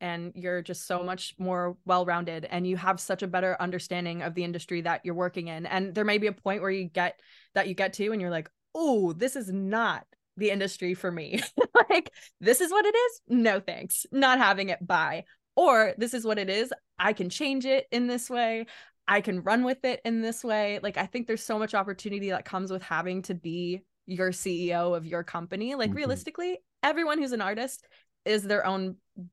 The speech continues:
Speaker 1: C E O. <laughs> Like, we all have a business to run. Um,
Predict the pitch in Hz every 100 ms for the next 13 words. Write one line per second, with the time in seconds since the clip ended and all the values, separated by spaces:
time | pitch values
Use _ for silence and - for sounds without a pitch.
0 | _ - - 180 165 151 147 - - 233
1 | 262 247 - - - - 254 226 226 226
2 | 208 185 180 170 175 - 180 160 160 180
3 | - - _ - 175 175 170